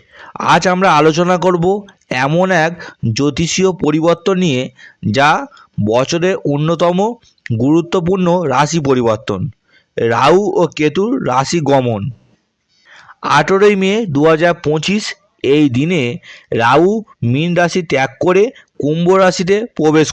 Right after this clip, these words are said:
করবে, আর কেতু কন্যা রাশি ত্যাগ করে সিংহ রাশিতে প্রবেশ করবে। রাহু ও কেতু এই মাসে রাশি পরিবর্তন করতে চলেছে, যা আপনার ভাগ্য, কর্মজীবন,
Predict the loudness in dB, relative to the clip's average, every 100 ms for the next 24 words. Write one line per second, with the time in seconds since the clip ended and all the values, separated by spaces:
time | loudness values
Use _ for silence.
0 | 0 0 -2 -6 -10 _ _ -14 -8 -8
1 | -4 -2 0 0 0 0 -8 -20 -8 -4
2 | -2 0 2 2 -2 -2 -2 -2 0 2
3 | 2 0 -10 -10 -6 -4 -2 2 2 0
4 | 0 -2 -2 0 2 2 0 -4 -2 -4
5 | -8 _ _ _ -20 _ -8 -2 2 4
6 | 4 4 0 0 -2 -2 -4 -4 -8 _
7 | -2 0 0 -2 -2 -2 -2 -4 _ _
8 | -4 -2 -2 -2 -2 -2 0 0 0 -4
9 | -4 -4 -2 -2 -2 -4 -10 -12 _ _
10 | -8 -4 0 2 2 0 0 -2 -4 -14
11 | _ -6 -2 0 0 0 0 0 -6 -6
12 | 0 2 2 0 -2 0 0 -2